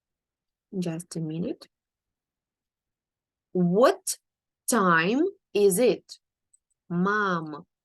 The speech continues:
котра година, мамо? It's seven o'clock. Це сьома година.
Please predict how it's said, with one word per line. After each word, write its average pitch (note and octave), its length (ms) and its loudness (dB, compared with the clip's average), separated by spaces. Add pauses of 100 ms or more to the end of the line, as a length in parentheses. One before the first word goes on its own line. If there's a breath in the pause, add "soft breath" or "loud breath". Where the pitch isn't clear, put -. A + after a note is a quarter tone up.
(140)
котра C4+ 460 0
година, A3 680 -6 (120)
мамо? F3+ 500 -4 (1000)
It's G3+ 640 0 (360)
seven F3 840 4 (100)
o'clock. B3+ 560 0 (440)
Це F3+ 600 0
сьома E3+ 580 -2
година. F3+ 580 -6